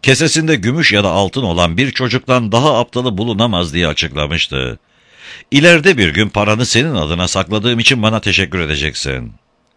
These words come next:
Paylaşmadan sonra kaptan yalandan öfkelenmiş gibi mürettebata döndü.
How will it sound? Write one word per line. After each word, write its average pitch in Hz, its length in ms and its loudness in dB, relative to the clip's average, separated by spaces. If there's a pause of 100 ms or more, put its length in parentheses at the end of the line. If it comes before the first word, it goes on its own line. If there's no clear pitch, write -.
(680)
Paylaşmadan 80 680 0
sonra 98 260 -2
kaptan 104 400 -2
yalandan 101 480 0
öfkelenmiş 104 600 0
gibi 113 220 -2
mürettebata 90 720 0
döndü. 65 520 -4